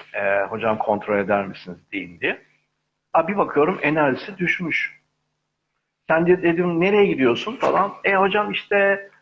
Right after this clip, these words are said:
aa, bir yere gitmedim aslında, ben hep evdeydim." falan. Bir bakıyorsun eski mahallede şöyle bir yürüyüşe çıkmış.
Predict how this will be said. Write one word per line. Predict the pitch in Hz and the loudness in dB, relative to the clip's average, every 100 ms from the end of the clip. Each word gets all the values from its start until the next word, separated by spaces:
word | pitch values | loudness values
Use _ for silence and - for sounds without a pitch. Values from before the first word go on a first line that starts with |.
| _ _ | _ _
aa, | 190 190 190 196 | 0 2 2 -2
bir | 196 220 | -4 2
yere | 240 269 | 2 2
gitmedim | 294 - 285 220 | -2 -4 0 2
aslında, | 220 - 240 | 2 2 2
ben | 247 | 2
hep | 254 - | 2 2
evdeydim." | 226 247 262 233 - 226 - - | 0 2 2 2 0 -2 -6 0
falan. | 170 180 220 | 2 2 0
Bir | 269 | -2
bakıyorsun | 220 - 160 156 269 - _ _ | -2 0 0 0 -4 -4 _ _
eski | 214 233 - 247 | -2 -2 -2 0
mahallede | 214 190 185 190 | 4 4 2 -2
şöyle | 240 202 196 214 | 0 2 2 0
bir | |
yürüyüşe | 214 226 - 196 | -2 -4 0 0
çıkmış. | - - _ - | -2 -12 _ -20